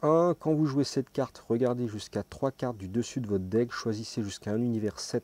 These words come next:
parmi elles et rajoutez-le à votre main, puis mélangez votre deck. Ok, bon, bah, c'est vraiment dérivé sur les univers, hein, cette série, mais on retrouve des effets un petit peu équivalents à ce qu'on avait dans les précédentes.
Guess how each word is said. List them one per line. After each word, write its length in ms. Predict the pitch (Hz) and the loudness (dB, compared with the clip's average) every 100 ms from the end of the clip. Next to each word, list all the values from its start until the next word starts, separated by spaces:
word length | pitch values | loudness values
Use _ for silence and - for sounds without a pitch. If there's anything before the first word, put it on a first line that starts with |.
| - | -4
parmi 300 | 101 92 98 | -4 0 0
elles 200 | 117 127 - - - - | 0 -4 -10 -20 -20 -8
et 40 | |
rajoutez-le 680 | 92 110 113 101 107 98 110 | 0 2 0 -2 -4 0 2
à 20 | |
votre 320 | 113 98 - 87 | 2 0 -4 -4
main, 220 | 101 113 | -4 -4
puis 300 | - - 117 - | -6 -4 -2 -2
mélangez 400 | 107 101 98 110 | 0 0 0 0
votre 260 | 107 - | -2 -2
deck. 240 | 92 92 - | -4 -2 0
Ok, 240 | 101 - 98 | -2 0 0
bon, 220 | 85 87 | 0 -2
bah, 100 | 87 | -2
c'est 200 | 82 - | -4 -2
vraiment 240 | 95 110 127 | 4 6 8
dérivé 400 | 120 113 110 120 | 8 6 6 4
sur 160 | - | 2
les 180 | 104 98 | 2 2
univers, 380 | 98 98 98 90 | 0 2 2 2
hein, 80 | 87 | -2
cette 220 | - 87 | -8 -10
série, 340 | - 90 107 - - - - - | -4 -2 -2 -4 -16 -20 -10 0
mais 100 | 101 | 2
on 60 | |
retrouve 300 | 98 - 117 | 2 2 4
des 260 | 107 98 92 | 4 4 4
effets 320 | 92 - 110 | 2 2 2
un 120 | 107 | 2
petit 180 | 90 - | -2 -8
peu 140 | - | -4
équivalents 440 | 104 - 92 95 104 | -4 -2 -2 0 -2
à 40 | |
ce 100 | - | -6
qu'on 140 | - 90 | -4 -4
avait 240 | 87 98 | -2 -2
dans 120 | 95 | -2
les 100 | 87 | -4
précédentes. 800 | - - 104 - 95 92 110 - | -8 -6 -4 -2 -2 -2 -4 -6